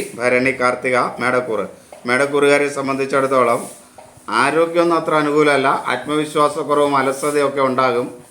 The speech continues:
എല്ലാ കാര്യത്തിലും ഒരു മാറ്റിവെക്കൽ, നാളത്തേക്ക്, നാളത്തേക്ക് എന്നുള്ളൊരു സ്വഭാവം ഈ ദിവസം ഉണ്ടാവും.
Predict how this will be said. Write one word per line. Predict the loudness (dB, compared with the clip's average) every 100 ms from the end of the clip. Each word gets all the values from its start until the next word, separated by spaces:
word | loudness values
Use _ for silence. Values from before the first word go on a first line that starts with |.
| -20 -20 -20 -20 -12 -4
എല്ലാ | 0 2 0 -2
കാര്യത്തിലും | -2 -2 -2 -2 0 2
ഒരു | 4 4 4 2 -2 -12 -20 -20 -20 -20 -20 -20 -20 -20 -20 -20 -12 -8 -8 -2
മാറ്റിവെക്കൽ, | 0 0 0 0 0 0 -2 -4 -2
നാളത്തേക്ക്, | -2 0 -2 0 0
നാളത്തേക്ക് | 0 -2 -2
എന്നുള്ളൊരു | -2 -2 -6
സ്വഭാവം | -4 0 0 0 -4 -2
ഈ | 0
ദിവസം | -2 -2 -4
ഉണ്ടാവും. | 0 0